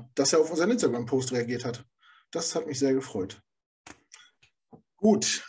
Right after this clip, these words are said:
ähm, ansonsten, was gibt's noch Neues? Felix hat mir gerade erzählt, dass die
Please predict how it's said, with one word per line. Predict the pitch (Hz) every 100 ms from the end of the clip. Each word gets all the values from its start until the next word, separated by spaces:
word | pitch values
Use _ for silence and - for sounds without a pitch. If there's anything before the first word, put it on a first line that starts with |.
| -
ähm, | - 180 202 220 214
ansonsten, | 156 170 185
was | 170
gibt's | 147 180
noch | 185
Neues? | 196 202
Felix | - 160 160
hat | 160
mir | 156
gerade | 147 143
erzählt, | 143 147
dass | 143
die | - 131